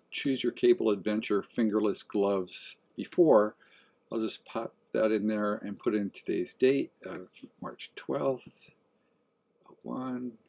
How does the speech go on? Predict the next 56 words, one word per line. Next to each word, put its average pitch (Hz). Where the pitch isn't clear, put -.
and 120
then 123
I'll 113
open 117
it 104
up 104
to -
edit 85
it. -
The 127
first 196
thing 170
I 123
do 107
is, 113
since 131
my 131
iPhone 120
takes 120
these 101
live 107
photos, 127
which -
I -
think -
is -
really 104
quite -
odd, 107
I 101
get -
rid 101
of, 95
turn 123
off 104
live 92
photo. 85
At 127
one 135
point, 110
I 101
think -
I'll 95
turn 101
that 95
off 92
on 101
my 92
phone 98
if -
I 92
have 90
the -
ability 90
to 82
do 101